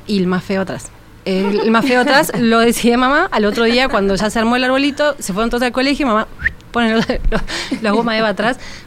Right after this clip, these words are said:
Speaker 1: Perdón, maestras, yo las quiero mucho por el trabajo, pero es una realidad. Y, y me pasa, y me pasa que también nosotros hicimos, eh, nos, a mí me gusta mucho todos los años tener un adornito nuevo en el árbol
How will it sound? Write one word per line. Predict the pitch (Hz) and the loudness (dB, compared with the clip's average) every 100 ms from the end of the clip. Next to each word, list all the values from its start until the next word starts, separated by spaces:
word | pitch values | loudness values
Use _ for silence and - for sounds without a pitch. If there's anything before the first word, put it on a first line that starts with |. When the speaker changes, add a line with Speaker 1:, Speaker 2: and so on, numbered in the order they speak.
| - | -8
Speaker 1:
Perdón, | 190 185 208 | -4 -2 0
maestras, | 208 208 196 220 | 0 0 -2 -4
yo | 208 | -2
las | 185 | -4
quiero | - 190 | -2 0
mucho | 196 196 | 0 0
por | 196 | 0
el | 202 | 0
trabajo, | 202 214 240 226 | 2 2 2 0
pero | 202 | 0
es | 185 | 0
una | 196 | 0
realidad. | 185 180 175 151 - - - - - - | 0 0 0 -2 -6 -10 -10 -10 -12 -2
Y, | 220 214 208 202 196 196 196 | 0 2 2 2 2 2 0
y | 233 | 0
me | 226 214 | 0 2
pasa, | 240 233 262 233 | 2 2 0 2
y | |
me | 226 214 | 0 0
pasa | 240 277 | -2 -2
que | 247 240 233 - | -2 -4 -4 -8
también | 208 226 233 | -2 0 0
nosotros | 233 240 | 0 -2
hicimos, | 220 202 226 233 - | -4 -2 -2 -4 -4
eh, | 190 | -2
nos, | 185 - 196 - | -2 -2 -6 -4
a | 190 | -2
mí | 233 | 0
me | 254 | 2
gusta | 247 247 | 0 0
mucho | 240 247 | -2 -2
todos | 247 247 | -2 -2
los | 240 | -2
años | 247 247 | -2 -2
tener | 226 220 | 0 2
un | 233 | 2
adornito | 208 202 202 208 226 226 | 2 0 0 0 -2 -2
nuevo | 214 180 160 156 - | 0 0 0 -4 -4
en | 202 | 0
el | 185 | 2
árbol | 175 160 175 | 0 0 -2